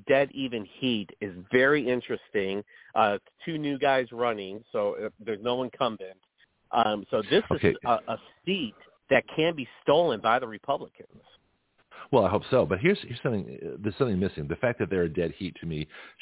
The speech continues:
Speaker 2: shows that it's propaganda. Because ever since Brandon stole the White House, most people in North Carolina know that. They know that the price of gas is three times what it was, and it's gonna get worse than it was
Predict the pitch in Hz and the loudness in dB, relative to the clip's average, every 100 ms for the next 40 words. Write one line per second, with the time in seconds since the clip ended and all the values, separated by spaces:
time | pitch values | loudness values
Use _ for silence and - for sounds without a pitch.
0 | - 92 87 76 98 76 73 78 60 - | 2 2 2 -2 0 0 -2 -6 -6 -12
1 | _ _ _ - 87 98 80 98 110 127 | _ _ _ -4 0 2 4 6 6 2
2 | 101 95 95 98 - 95 85 80 78 65 | 0 2 2 0 -2 0 2 0 -2 -6
3 | - 90 - 110 85 85 - 82 69 71 | -4 -4 0 0 2 -2 -2 -2 -2 -2
4 | 80 98 65 - - - - - - 85 | 0 0 -2 -6 -12 -20 -18 -8 2 4
5 | 95 95 85 - 95 - 73 92 101 76 | 6 4 2 -4 -4 -4 0 2 2 0
6 | - 76 - 104 101 82 80 85 82 71 | -4 -8 -4 -4 -2 -2 -4 -4 -2 -2
7 | 71 73 78 - 85 80 78 98 76 - | -2 -2 -6 -4 -2 0 2 2 2 0
8 | 80 67 73 | -4 -2 -4